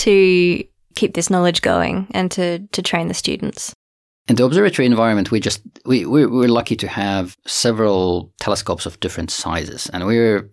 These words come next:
Speaker 2: organization also which is quite flexible and friendly, right? So, you know, if, if people wanna go observe, we'll just do it. And I, I want all the students to get, regardless of what their projects are, to have the opportunity to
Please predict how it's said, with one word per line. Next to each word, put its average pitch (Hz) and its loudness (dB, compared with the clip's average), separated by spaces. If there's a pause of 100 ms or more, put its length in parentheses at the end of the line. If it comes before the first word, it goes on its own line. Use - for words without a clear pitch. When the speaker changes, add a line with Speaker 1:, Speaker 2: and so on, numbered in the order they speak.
(160)
Speaker 2:
organization 95 -4
also 92 -2
which 87 -4
is - -6
quite - -2
flexible - -8
and 78 -10
friendly, 76 -6
right? 92 -4
So, 101 2
you 101 -2
know, 104 2
if, 101 -2
if 113 -6
people 135 0
wanna 113 2
go 110 2
observe, 107 2 (260)
we'll 123 -2
just 107 -8
do 82 -8
it. 76 -14 (540)
And 98 -2
I, 110 -2 (100)
I 110 2
want 120 4
all 107 2
the - -2
students 95 0
to - -2
get, 87 0
regardless 120 2
of 87 -10
what 85 -8
their 82 -6
projects 87 -4
are, 85 -4
to 90 -8
have 110 -2
the 95 -2
opportunity 92 -4
to 85 -10